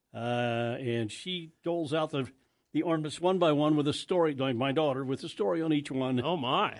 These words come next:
Speaker 1: And there's, there's something, everything they've got, there's a little story behind it. So,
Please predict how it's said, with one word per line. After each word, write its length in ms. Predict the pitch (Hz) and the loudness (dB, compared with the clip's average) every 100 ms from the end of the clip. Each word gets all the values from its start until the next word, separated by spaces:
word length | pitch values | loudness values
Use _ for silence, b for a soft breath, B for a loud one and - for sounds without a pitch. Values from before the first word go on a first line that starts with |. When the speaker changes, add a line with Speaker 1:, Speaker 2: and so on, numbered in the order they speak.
| - | -12
Speaker 1:
And 160 | 123 | -6
there's, 220 | 131 135 - | -4 -4 -4
there's 200 | 127 - | -4 -2
something, 380 | 185 185 160 156 143 - 160 165 | -4 -2 -2 -4 -14 -20 -20 -12
everything 360 | 165 196 196 | -4 -2 2
they've 160 | 185 151 | 0 0
got, 280 | 160 156 156 | 0 0 0
there's 140 | 143 | -2
a 40 | 135 | 0
little 200 | 160 143 | 0 -2
story 260 | - 180 120 | 0 0 2
behind 300 | 110 107 - | -2 -6 -10
it. 100 | - _ _ _ _ _ _ _ | -20 _ _ _ _ _ _ _
So, 240 | 143 107 | -2 -2